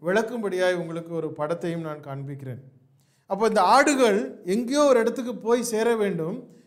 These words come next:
போய் சேருகிறதை தன்னுடைய இடத்திற்கு தேடி வருகிறது. ஒரு வாசலை கடந்து உள்ளே போனதற்கு பின்னதாக அதனுடைய நோக்கம் என்ன?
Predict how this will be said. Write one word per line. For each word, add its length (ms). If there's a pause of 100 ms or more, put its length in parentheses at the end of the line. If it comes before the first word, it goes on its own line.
(160)
போய் 320
சேருகிறதை 580
தன்னுடைய 360
இடத்திற்கு 400
தேடி 300
வருகிறது. 840 (580)
ஒரு 280
வாசலை 480
கடந்து 400
உள்ளே 260
போனதற்கு 640
பின்னதாக 680
அதனுடைய 440
நோக்கம் 380
என்ன? 360